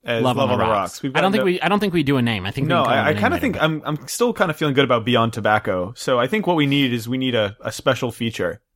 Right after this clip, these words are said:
Speaker 1: Um,
Speaker 2: Uh, I think, what we got so far, microtransactions. Yeah,
Speaker 1: Right.
Speaker 2: definitely. Um,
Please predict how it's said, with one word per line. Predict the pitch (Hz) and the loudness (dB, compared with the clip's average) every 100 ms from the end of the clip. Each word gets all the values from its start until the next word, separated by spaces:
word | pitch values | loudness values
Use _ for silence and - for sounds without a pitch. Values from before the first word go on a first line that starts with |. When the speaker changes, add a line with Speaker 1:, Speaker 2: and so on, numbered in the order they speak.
| _ - | _ -2
Speaker 1:
Um, | 104 101 104 113 - _ 117 | -2 0 -2 -6 -12 _ 0
Speaker 2:
Uh, | 113 104 101 98 98 95 95 98 - | 4 4 4 2 0 -2 -2 -4 -4
I | 147 | -2
think, | 151 143 147 | 0 0 0
what | 156 | 2
we | 160 | 2
got | 156 - | 0 0
so | 135 | 0
far, | 117 | 2
microtransactions. | 107 123 143 139 120 120 113 120 113 - | 2 2 2 2 2 2 2 0 -2 -2
Yeah, | 107 127 127 | 0 2 2
Speaker 1:
Right. | 127 | 2
Speaker 2:
definitely. | 135 - 98 101 101 - - _ - | 0 -2 -4 -4 -4 -10 -20 _ -8
Um, | 110 113 113 110 110 110 110 | 0 2 2 2 0 -4 -6